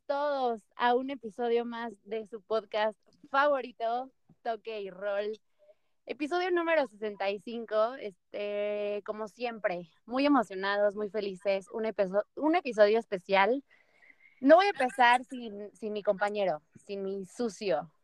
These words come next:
Luis Carlos. Luis Carlos, ¿cómo estás el día de hoy?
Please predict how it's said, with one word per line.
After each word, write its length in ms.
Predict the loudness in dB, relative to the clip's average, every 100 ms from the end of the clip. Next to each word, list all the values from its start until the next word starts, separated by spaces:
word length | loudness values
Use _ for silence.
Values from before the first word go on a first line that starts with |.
| _ -8
Luis 340 | -2 -2 0
Carlos. 560 | 6 6 6 2 0 -4
Luis 140 | -4
Carlos, 300 | 2 2 0
¿cómo 220 | -6 -8
estás 260 | -8 -10 -12 _ _ _
el 140 | -6 0
día 140 | 0
de 100 | 0
hoy? 180 | -6 -8